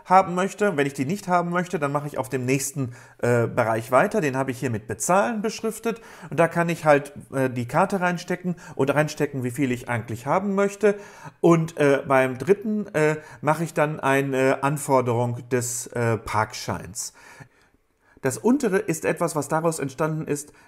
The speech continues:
dass mir mal ein, ähm, Student erzählt hat, der offensichtlich da häufiger parkt als ich oder diesen Automaten zumindest häufiger benutzt als ich, ähm,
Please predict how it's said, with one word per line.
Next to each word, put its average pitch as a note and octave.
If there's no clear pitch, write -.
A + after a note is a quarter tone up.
dass C3+
mir D3
mal C3+
ein, B2+
ähm, B2
Student C3+
erzählt C#3
hat, G#3
der B2+
offensichtlich C#3+
da A#2
häufiger C3+
parkt B2
als A2+
ich F3+
oder B2+
diesen A2+
Automaten A#2+
zumindest C3+
häufiger C3+
benutzt C3
als C3
ich, D3+
ähm, C#3+